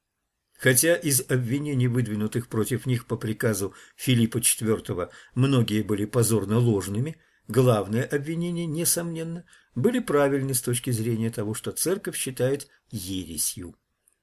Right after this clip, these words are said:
Тамплиеры сегодняшнего дня, строго придерживающиеся Библии, едва ли могут претендовать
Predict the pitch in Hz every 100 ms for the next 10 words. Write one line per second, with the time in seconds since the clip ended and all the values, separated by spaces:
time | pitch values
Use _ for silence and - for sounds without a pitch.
0 | - 135 127 131 139 151 143 135 151 214
1 | 190 107 - 87 87 92 85 - - -
2 | 151 113 95 95 110 110 85 98 92 98
3 | - 120 113 165 165 220 185 190 180 -
4 | _ - 135 127 151 143 135 131 123 127
5 | 123 120 113 120 151 -